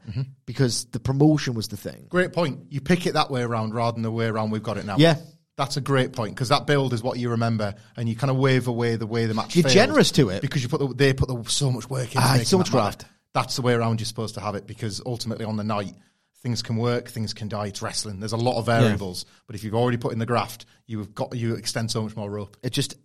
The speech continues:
Speaker 2: my investment is dying in this company. So I'm so thankful yet again for M J F and Cole, and, you know, Tony Khan have obviously played his part. He's the booker in crafting this thing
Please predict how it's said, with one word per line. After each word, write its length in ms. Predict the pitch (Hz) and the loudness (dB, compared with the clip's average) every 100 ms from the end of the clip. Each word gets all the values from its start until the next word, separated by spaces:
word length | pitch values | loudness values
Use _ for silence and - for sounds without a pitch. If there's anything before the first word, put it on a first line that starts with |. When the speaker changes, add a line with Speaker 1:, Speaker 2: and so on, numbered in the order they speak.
| _ 131 | _ -4
Speaker 2:
my 140 | 127 | -2
investment 600 | 127 110 123 - 123 120 | 0 4 4 2 -4 -4
is 220 | 117 98 - _ _ _ - | -4 -4 -6 _ _ _ -2
dying 360 | 117 110 107 | 0 0 -4
in 80 | 104 | -6
this 140 | 98 | -6
company. 440 | - 101 92 95 - - | -6 -8 -10 -14 -16 -6
So 400 | - - - 135 | 0 2 6 4
I'm 100 | 110 | 2
so 280 | - 135 110 | 0 2 2
thankful 360 | 104 101 - 101 | 0 -10 -10 -6
yet 180 | 110 - | -6 -6
again 220 | 101 95 | -10 -10
for 100 | 92 | -10
M 160 | 104 | -10
J 100 | 90 98 | -6 -6
F 120 | 95 | -8
and 100 | 98 | -8
Cole, 300 | 101 95 92 - _ _ - | -6 -6 -10 -18 _ _ -14
and, 300 | 101 95 - _ _ 165 | -12 -12 -14 _ _ -2
you 80 | |
know, 80 | 156 | 0
Tony 240 | - 139 120 | 0 -2 -2
Khan 180 | 113 104 | -4 -4
have 100 | 104 | -6
obviously 220 | 98 95 | -8 -4
played 180 | 101 98 | -2 -2
his 100 | 95 | -4
part. 220 | - 92 | -4 -4
He's 120 | 101 | -6
the 60 | - | -8
booker 280 | 101 - 92 | -8 -8 -8
in 120 | 98 | -10
crafting 480 | - 113 - 90 92 | -4 -4 -4 -8 -8
this 160 | 87 | -8
thing 260 | - 71 | -8 -12